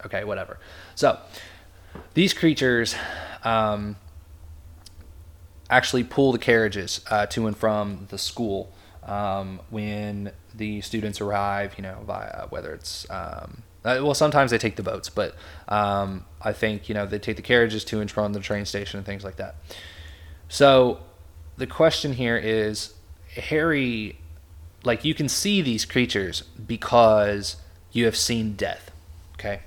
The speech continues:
You have seen death. And so, yes, of course, Harry have, has seen death, um, because he watched Cedric, uh, Diggory die.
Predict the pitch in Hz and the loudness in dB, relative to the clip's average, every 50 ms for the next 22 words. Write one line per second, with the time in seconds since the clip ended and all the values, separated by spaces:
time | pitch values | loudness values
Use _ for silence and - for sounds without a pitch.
0 | - - - 104 95 - - - - 110 110 104 98 92 87 73 - - - - | -10 -8 -8 -8 -6 -6 -6 -4 -4 -4 -4 -6 -6 -8 -8 -8 -10 -12 -14 -16
1 | - - - - - - - - - - - - - - - - 120 117 120 117 | -16 -16 -16 -16 -16 -16 -16 -16 -16 -18 -18 -16 -18 -8 -2 0 0 2 2 0
2 | 113 - 123 113 113 123 143 127 - - 107 - - 190 208 165 - - - 113 | 0 2 2 2 4 4 4 4 2 0 -4 -2 2 2 4 4 2 0 -2 -4
3 | - - 117 113 113 - 107 110 110 - - - - - - - - 95 98 - | -4 -4 -2 -4 0 0 0 0 0 -2 -8 -14 -14 -12 -12 -6 -4 -4 -2 -2
4 | - - - 110 113 123 135 135 - 302 - - - - - - - - - - | -2 -2 -2 -2 -2 -2 -4 -6 -2 -2 -2 -2 -2 -6 -14 -16 -18 -20 -20 -20
5 | - - - - - - - - - - - - - - - - - - - - | -18 -18 -18 -18 -18 -18 -18 -16 -16 -16 -16 -18 -18 -20 -20 -20 -20 -20 -20 -20
6 | - - - - - 123 123 120 117 113 110 110 110 110 110 107 107 101 - - | -20 -20 -20 -6 0 2 4 6 6 6 6 4 4 2 0 -2 -4 -8 -10 -14
7 | - - - - - - - - 135 123 - 131 120 113 - 127 123 113 110 107 | -18 -18 -20 -18 -18 -8 -4 -2 -2 2 4 2 2 4 2 0 2 4 4 4
8 | 107 101 - - - - - - - - - - - 117 110 104 110 110 107 - | 4 2 0 -4 -6 -6 -10 -16 -16 -12 -6 0 2 2 2 2 0 -2 -2 -4
9 | - - - - - - - - - - - - - - - - - - - - | -8 -14 -18 -20 -20 -18 -18 -18 -18 -18 -18 -18 -18 -18 -18 -18 -18 -18 -18 -18
10 | - - - - - 117 117 113 113 117 120 135 160 147 120 107 101 98 95 - | -18 -18 -18 -6 -2 2 4 6 6 4 4 4 2 2 2 0 -2 -2 -4 -6
11 | - - | -6 -8